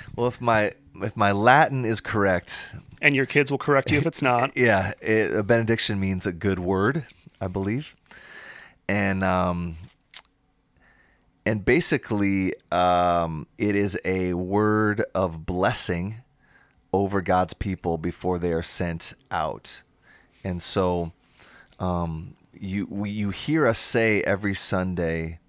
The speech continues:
Speaker 1: um, "Vine Church, Vine Family," however it's said, "Vine Church, Vine Family, you are sent." And that's very, um, intentional. Jesus says,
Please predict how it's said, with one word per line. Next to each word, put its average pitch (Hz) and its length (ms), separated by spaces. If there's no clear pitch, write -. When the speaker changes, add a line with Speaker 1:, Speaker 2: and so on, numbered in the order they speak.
Speaker 1:
um, 85 260
"Vine 95 580
Church, - 640
Vine 90 420
Family," 87 640
however 87 300
it's 80 120
said, 85 340
"Vine 92 220
Church, 92 240
Vine 90 220
Family, 90 460
you 95 440
are 82 280
sent." - 640
And 95 160
that's 98 220
very, 95 760
um, 85 600
intentional. 87 600
Jesus 90 320
says, 85 500